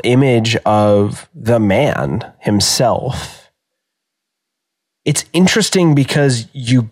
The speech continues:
get this really fascinating self-portrait of a guy who is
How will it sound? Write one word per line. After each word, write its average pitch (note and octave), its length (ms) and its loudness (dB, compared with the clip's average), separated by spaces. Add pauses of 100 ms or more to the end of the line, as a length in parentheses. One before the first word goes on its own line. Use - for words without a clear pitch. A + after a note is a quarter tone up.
get C#3+ 420 0 (400)
this B2 420 0 (1500)
really D3 340 4
fascinating A#2 1300 0
self-portrait B2 1120 -2 (480)
of A#2+ 180 0
a A#2+ 60 2
guy A2 340 0
who A#2+ 260 0
is A2 440 -2